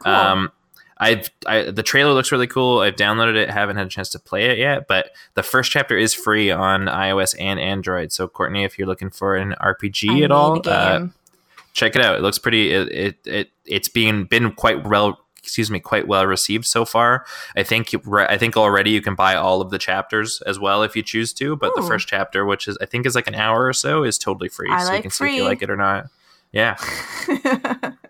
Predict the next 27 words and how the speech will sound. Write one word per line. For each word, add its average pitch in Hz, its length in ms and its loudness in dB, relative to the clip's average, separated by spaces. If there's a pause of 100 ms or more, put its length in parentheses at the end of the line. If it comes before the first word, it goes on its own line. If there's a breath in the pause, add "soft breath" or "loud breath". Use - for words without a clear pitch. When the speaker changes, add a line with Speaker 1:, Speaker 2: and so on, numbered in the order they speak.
(480 loud breath)
Speaker 2:
We've, 104 240 0
we've 101 200 2
established 113 400 4
that 92 240 2
you 95 80 0
Speaker 1:
Court-, - 140 8
Speaker 2:
like 110 80 2
free 110 160 4
and 113 180 4
you 107 40 6
Speaker 1:
Courtney - 0 -
Speaker 2:
like, 104 300 2
Speaker 1:
likes - 0 -
Speaker 2:
and 107 180 2
you, 262 260 -4
Speaker 1:
free. - 40 -12 (280 loud breath)
Speaker 2:
you 107 100 4
like 120 120 4
free 123 300 4
and 123 100 2
you 113 120 4
like 110 180 4
loot 117 240 0
boxes. 95 400 0
You're 104 140 0
the 107 40 0
problem. 101 520 0